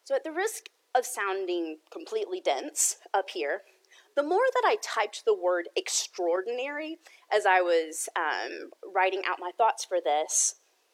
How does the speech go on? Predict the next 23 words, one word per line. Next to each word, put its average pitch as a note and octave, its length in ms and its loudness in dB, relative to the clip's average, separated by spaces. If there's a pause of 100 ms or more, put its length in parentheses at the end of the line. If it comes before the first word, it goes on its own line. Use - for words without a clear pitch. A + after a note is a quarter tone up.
(200)
I F#4+ 160 4 (180)
became E4+ 440 0
<laughs> - 0 -
more C#4+ 240 0
and D4+ 120 -4
more B3 300 -2
hyper-aware D4 1120 -2 (560)
that A#4 100 6
extraordinary E4+ 880 -2 (220)
is A#3 180 -4
literally C#4 840 4
just D#3+ 560 0 (300)
extraordinary. E3 1800 2 (800)
So A#3+ 540 6 (100)
we F#4+ 260 8
spend E4+ 520 2
so D#4 340 2
much C#4+ 320 2
time C4+ 340 -2
trying D4 360 -4
to A3+ 100 -12
be A3+ 180 0
extraordinary. G3 1040 -4